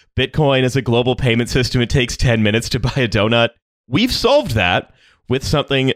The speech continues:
called, uh, zero knowledge layer two proofs, which, eh, considering the, that they're still talking about how incredibly valuable decentralization is,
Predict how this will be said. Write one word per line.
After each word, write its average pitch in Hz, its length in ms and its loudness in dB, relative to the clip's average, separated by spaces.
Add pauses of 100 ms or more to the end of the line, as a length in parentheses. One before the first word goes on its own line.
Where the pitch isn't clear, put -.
called, 110 460 0
uh, 101 260 2 (140)
zero 135 340 2
knowledge 117 480 0
layer 104 300 2
two 90 540 0
proofs, - 540 -2 (240)
which, 117 300 -2
eh, 92 80 -2 (240)
considering 160 800 2
the, 120 400 0
that 131 120 0
they're 127 140 0
still 143 280 0
talking 127 360 -2
about 107 240 0
how 110 320 0
incredibly 117 460 0
valuable 113 400 0
decentralization 120 880 0
is, 101 160 0